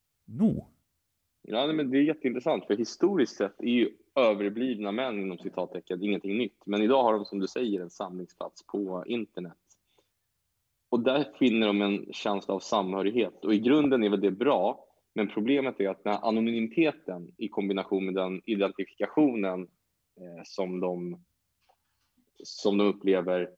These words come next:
Speaker 2: eh, i det här fallet lever, leder till avhumanisering, i det här fallet mot kvinnor. Men för att svara på frågan, nej, jag, jag tror att de här männen alltid har funnits, men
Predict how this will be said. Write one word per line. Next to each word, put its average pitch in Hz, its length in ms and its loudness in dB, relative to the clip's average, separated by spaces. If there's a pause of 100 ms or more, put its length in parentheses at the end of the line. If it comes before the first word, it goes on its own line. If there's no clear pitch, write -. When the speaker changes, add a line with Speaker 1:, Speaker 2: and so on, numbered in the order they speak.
(400)
Speaker 2:
eh, 92 500 0 (680)
i 117 80 4
det 127 60 4
här 117 160 2
fallet 101 220 0
lever, 113 380 -2
leder 120 300 2
till 104 100 -2
avhumanisering, 95 1000 -4
i 110 40 2
det 98 60 4
här 98 100 0
fallet 95 220 -2
mot 92 180 -10
kvinnor. 104 340 0 (640)
Men 123 340 -2
för 143 100 0
att 127 80 -2
svara 143 140 2
på 123 160 -10
frågan, 131 220 2
nej, 147 180 0
jag, 143 220 -2
jag 127 220 -6
tror 175 100 -4
att 175 60 -2
de 139 100 -6
här 120 60 -4
männen 123 260 -6
alltid 127 280 -6
har 139 140 -4
funnits, 104 240 -6
men 101 240 -4